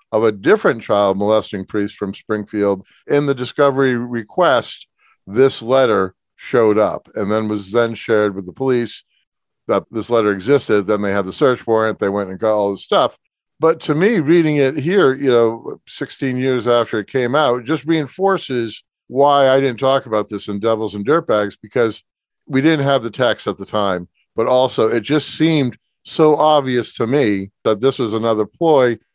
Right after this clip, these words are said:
one of many, by this sociopath. I didn't want to devote the airtime to it. And then here it comes up in the final day of the man's life, because if you read the statement of fact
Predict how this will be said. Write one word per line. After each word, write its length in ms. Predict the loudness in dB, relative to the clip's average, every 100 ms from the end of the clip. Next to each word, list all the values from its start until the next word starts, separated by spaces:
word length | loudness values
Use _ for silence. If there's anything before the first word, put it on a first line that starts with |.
| _
one 220 | 0 0
of 140 | 0 -2
many, 640 | -2 0 0 -4 -8 -8
by 160 | -2 0
this 240 | -2 -4
sociopath. 880 | -2 0 0 -2 -4 -2 -2 -2 -4 _ _ _ -2
I 140 | 0
didn't 160 | 2 2
want 200 | 0 0
to 60 | 0
devote 280 | 0 0
the 120 | -2 -2
airtime 640 | 0 2 2 0 -2 -2
to 160 | -2 0
it. 120 | 0 _ _ _
And 160 | -4 0
then 220 | 2 2
here 200 | 2 2
it 80 | 2
comes 220 | -2 0
up 260 | 2 2 -2 0
in 220 | 0 2
the 100 | 0
final 600 | 0 2 2 2 0 0 -6
day 360 | -2 0 2 0
of 400 | 0 0 0 -10 -20
the 200 | -14 -6
man's 340 | 0 0 0 0
life, 360 | 2 2 -2
because 420 | -12 0 2 2 -2
if 120 | -6
you 400 | -6 -4 -8 -6
read 340 | -4 -2 -4 -8 _ _ -10
the 100 | -6
statement 340 | -2 -2 -2
of 60 | -2
fact 420 | 2 2 0